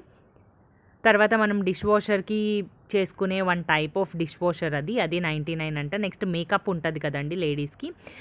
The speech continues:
ఆహ్, లిప్‌స్టిక్, ఐలైనర్, ఐ లాషెస్, everything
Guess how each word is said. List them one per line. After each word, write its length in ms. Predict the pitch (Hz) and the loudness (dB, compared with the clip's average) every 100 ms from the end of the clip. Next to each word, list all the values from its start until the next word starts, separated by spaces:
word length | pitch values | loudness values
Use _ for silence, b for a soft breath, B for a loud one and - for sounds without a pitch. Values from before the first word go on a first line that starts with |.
| B 180 | B 2
ఆహ్, 200 | 185 185 | 4 6
లిప్‌స్టిక్, 580 | 196 - - 196 - 185 175 175 - - 170 | 4 0 -4 -2 2 4 4 2 -2 2 4
ఐలైనర్, 540 | 180 180 180 175 170 170 - | 6 4 4 2 2 0 2
ఐ 140 | 156 170 | 2 4
లాషెస్, 560 | 175 165 - 165 - 165 160 160 B - 185 | 2 0 -2 -6 -4 -2 -2 -2 B -2 4
everything 600 | 180 165 180 226 226 | 4 4 2 2 2